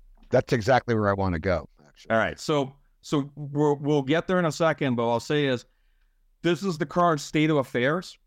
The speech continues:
Speaker 2: Um, I suspect that, uh, what we're going to see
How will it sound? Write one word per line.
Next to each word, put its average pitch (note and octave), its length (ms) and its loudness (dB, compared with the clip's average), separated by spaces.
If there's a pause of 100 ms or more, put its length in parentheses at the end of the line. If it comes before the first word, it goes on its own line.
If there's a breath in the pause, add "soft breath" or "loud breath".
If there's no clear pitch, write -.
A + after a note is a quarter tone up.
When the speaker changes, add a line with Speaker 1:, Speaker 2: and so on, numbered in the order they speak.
(240)
Speaker 2:
Um, G#2+ 480 0 (1080)
I A#2+ 180 2
suspect C3+ 640 -2
that, A#2+ 340 0 (420)
uh, G#2 340 0
what A#2 180 -4
we're A#2+ 100 -2
going A#2+ 380 0
to C#3+ 100 -6
see B2 500 -4